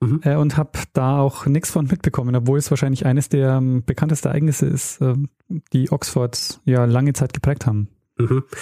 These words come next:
Speaker 1: Es gibt so eine, eine, äh, Plakette, die festgemacht ist an einem Gebäude,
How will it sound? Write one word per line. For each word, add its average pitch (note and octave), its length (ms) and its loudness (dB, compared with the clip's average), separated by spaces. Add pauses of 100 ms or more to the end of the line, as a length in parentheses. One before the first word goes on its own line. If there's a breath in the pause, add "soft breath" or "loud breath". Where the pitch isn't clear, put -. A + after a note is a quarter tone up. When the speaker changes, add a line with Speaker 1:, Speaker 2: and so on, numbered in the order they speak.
(400 loud breath)
Speaker 1:
Es - 120 -4
gibt D3+ 180 -2
so C#3+ 100 0
eine, A#2 440 2
eine, A2 340 2
äh, A2 420 -2
Plakette, C3+ 540 -2
die A2 240 -2 (320 soft breath)
festgemacht C3+ 600 -2
ist B2 140 0
an A#2 100 0
einem A2+ 80 0
Gebäude, A#2+ 540 0